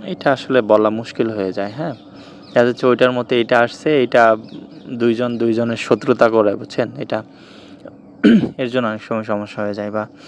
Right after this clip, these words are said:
দেখা যায় এটা চলে যাচ্ছে, এটা আছে, বা এটা চলে যাচ্ছে, ওইটা আছে, এরকম হয়। তো আসলে এখন যারাই এইগুলো করবেন একটু বুঝে শুনে করবেন। তো আমি আজ করব না, কালকে করব। আমি দেখলাম ব্যালেন্স নেই।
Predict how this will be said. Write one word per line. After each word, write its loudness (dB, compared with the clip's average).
দেখা 2
যায় 4
এটা -8
চলে 0
যাচ্ছে, -4
এটা -2
আছে, -6
বা 2
এটা 0
চলে 2
যাচ্ছে, -4
ওইটা 0
আছে, -6
এরকম 0
হয়। 2
তো -18
আসলে -6
এখন -2
যারাই 2
এইগুলো -6
করবেন -6
একটু -10
বুঝে -2
শুনে -8
করবেন। -8
তো -10
আমি -4
আজ -2
করব 0
না, -4
কালকে -10
করব। -4
আমি -8
দেখলাম -6
ব্যালেন্স -6
নেই। -8